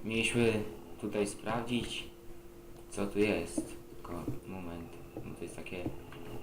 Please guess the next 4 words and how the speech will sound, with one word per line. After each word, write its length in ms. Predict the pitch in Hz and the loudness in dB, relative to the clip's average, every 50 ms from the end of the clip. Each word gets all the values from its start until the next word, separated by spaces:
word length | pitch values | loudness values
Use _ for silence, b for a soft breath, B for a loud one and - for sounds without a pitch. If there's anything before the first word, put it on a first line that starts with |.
| - - - - - - | -6 -8 -8 -6 -6 -6
dzi-, 440 | - - - 82 82 80 78 73 - - - - - - - - - - - - - - - - - - - - - | -4 -6 -6 -6 -4 -4 -4 -4 -6 -8 -10 -10 -12 -12 -12 -10 -10 -10 -10 -10 -12 -12 -12 -12 -12 -12 -12 -8 -2
what 120 | - 120 | 0 2
the 60 | - 110 | 2 6
fuck? 200 | - 127 123 | 6 6 6